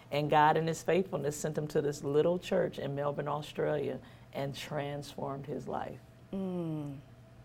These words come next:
Speaker 2: And how old was he?
Speaker 1: He probably then, he had just got out of college. He just graduated from college. And, um, so early twenties, you know, and, uh, I, when he got over there, he called me and he said, "Mom, God is real."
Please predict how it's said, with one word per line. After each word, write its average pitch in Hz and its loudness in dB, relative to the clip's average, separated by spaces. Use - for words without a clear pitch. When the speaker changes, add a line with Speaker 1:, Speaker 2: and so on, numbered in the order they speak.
Speaker 2:
And 180 -4
how 208 -2
old 196 -2
was 185 -4
he? 208 -8
Speaker 1:
He 202 6
probably 185 6
then, 185 4
he 190 6
had 170 6
just 170 0
got 160 6
out 156 6
of - 2
college. 156 2
He - -10
just 151 -10
graduated 147 -2
from 147 -10
college. 139 -6
And, 147 2
um, 135 0
so 156 2
early 160 2
twenties, 160 -6
you 147 -2
know, 143 -2
and, 147 -2
uh, 135 4
I, - -4
when 147 -2
he 151 -2
got 156 6
over 175 4
there, 156 2
he 147 -2
called 156 2
me 156 -4
and 147 -2
he 151 -4
said, 143 -4
"Mom, 147 -2
God 139 2
is 135 -4
real." 139 -4